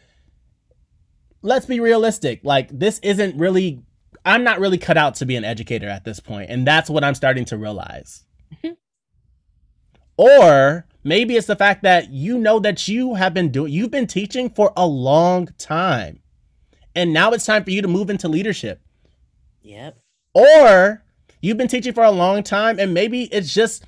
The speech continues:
Speaker 1: you don't wanna be at this school anymore because of how you're being treated. All of these things are okay, but it's about you trying to be intentional with the process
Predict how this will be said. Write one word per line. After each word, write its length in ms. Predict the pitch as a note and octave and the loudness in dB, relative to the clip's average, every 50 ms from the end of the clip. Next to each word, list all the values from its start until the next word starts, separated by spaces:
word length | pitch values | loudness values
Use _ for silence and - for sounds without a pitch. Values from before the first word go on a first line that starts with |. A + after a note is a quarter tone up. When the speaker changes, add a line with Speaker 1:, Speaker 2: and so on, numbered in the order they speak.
| _ _ | _ _
Speaker 1:
you 180 | - C#3 E3+ A3 | -10 -6 0 2
don't 160 | B3+ C4 G#3 | 2 2 2
wanna 140 | A#3+ B3 A#3+ | 0 -2 0
be 120 | G#3 A#3 | 2 2
at 120 | A#3+ A#3 A#3+ | 2 2 0
this 140 | A#3 A3 | -2 -4
school 260 | - - A3 B3 D4+ D#4 | -4 -6 -4 -2 -2 -2
anymore 380 | B3+ G#3+ G3+ F#3 F#3 G3+ G3+ | -2 -2 -2 2 2 2 2
because 400 | F#3 G#3 G3+ - - A3 A3+ F#3 | 2 0 -2 2 4 4 4 4
of 140 | G#3+ A3+ F3+ | 2 0 0
how 280 | C#3 D3 E3 F#3 G3 G3+ | 0 0 0 0 0 -2
you're 240 | F#3 F3+ G#3+ G#3+ | -2 -2 -2 -2
being 220 | F#3 E3+ F#3 G#3 A3 | -2 -2 -4 -4 -4
treated. 500 | - - G4+ G#4+ G4 C3+ A2+ G2 F2 - _ _ _ _ _ _ _ _ _ _ _ _ _ _ _ _ _ _ _ _ _ _ | -4 -2 -2 -2 -2 -4 -6 -8 -12 -16 _ _ _ _ _ _ _ _ _ _ _ _ _ _ _ _ _ _ _ _ _ _
All 220 | - F3 A3 B3+ B3 | 2 4 6 6 6
of 80 | G#3+ | 4
these 140 | G3+ G#3 - | 2 -2 -2
things 260 | - G3+ G#3 G3+ E3 | -2 -2 -2 0 2
are 140 | E3+ D#3+ C#3 | 2 2 4
okay, 400 | B2+ B2+ - - C3+ C#3 D3 E3 | 2 0 -2 0 0 0 2 2
but 200 | D3+ D3 C#3+ C#3+ | 0 0 0 0
it's 140 | D#3+ C#3 - | -2 -2 -4
about 480 | E3 C#3 A#2+ C#3+ C#3+ C#3+ D3 C3+ - _ | -4 -2 0 0 0 0 0 -2 -6 _
you 380 | - B2 B2 D3 F#3 G#3+ A#3 A#3 | -12 -10 -8 -6 -4 -4 -6 -6
trying 420 | F#3 - - F#3+ F#3+ F#3+ G3 F#3+ F3+ | -8 -6 -4 -4 -2 -2 -4 -6 -6
to 100 | - D3+ | -8 -6
be 120 | C3+ D#3+ | -4 -4
intentional 600 | D3 B2+ A#2+ - - D3 D#3 D3+ - E3 D3+ B2 | -4 -4 -8 -8 -8 -8 -8 -6 -6 -6 -6 -6
with 320 | A2+ A#2 B2+ B2+ B2 A#2 - _ _ _ _ _ _ _ | -6 -6 -4 -4 -4 -6 -8 _ _ _ _ _ _ _
the 120 | _ C#3+ B2 | _ -10 -10
process 760 | - - - - D#3+ D#3 C#3 A#2+ - A#2 G2+ F2 F#2 G2 - | -10 -14 -6 -2 0 0 0 0 -4 -8 -10 -10 -10 -12 -10